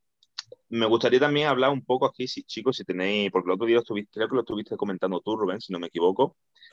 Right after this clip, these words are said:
eh, sobre la meditación. Hablar de la meditación o hablar de, de otro método de evasión o de disfrute o incluso hobby. Muchas veces, como yo he dicho antes, eh, nuestro hobby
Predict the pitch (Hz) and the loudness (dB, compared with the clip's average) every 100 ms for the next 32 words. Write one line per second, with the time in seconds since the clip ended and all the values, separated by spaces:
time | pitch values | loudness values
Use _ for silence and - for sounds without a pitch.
0 | _ 87 92 90 110 104 104 92 90 87 | _ 2 4 4 2 2 2 0 -4 -8
1 | - - 92 - _ _ _ - 85 90 | -8 -4 -4 -4 _ _ _ -12 -6 -4
2 | 92 101 101 98 95 - - 113 139 101 | 0 0 0 0 0 -4 0 0 0 -2
3 | 87 87 104 101 92 87 80 85 85 101 | -2 -4 -4 -2 -2 -2 -4 -4 -2 -2
4 | 113 104 107 104 113 117 104 95 90 85 | -2 -2 -4 -6 -4 -2 -2 -2 -2 -6
5 | - - 117 98 _ _ _ _ 98 92 | -10 -8 -8 -8 _ _ _ _ -6 -4
6 | 85 - - 123 131 156 120 95 98 92 | -4 -8 -2 0 4 4 2 -4 -12 -12
7 | - - - 120 78 _ _ _ _ - | -12 -4 0 0 -2 _ _ _ _ -20
8 | 78 92 92 - 110 117 - _ _ _ | -8 -6 -4 4 6 6 0 _ _ _
9 | - - - - - _ 92 95 101 104 | -20 -20 -20 -20 -20 _ 0 2 2 2
10 | 117 101 85 82 - - _ 92 87 85 | 2 2 0 -4 -4 -6 _ 2 4 4
11 | 85 90 - 98 - 127 135 170 - | 2 0 0 -2 2 2 4 0 -4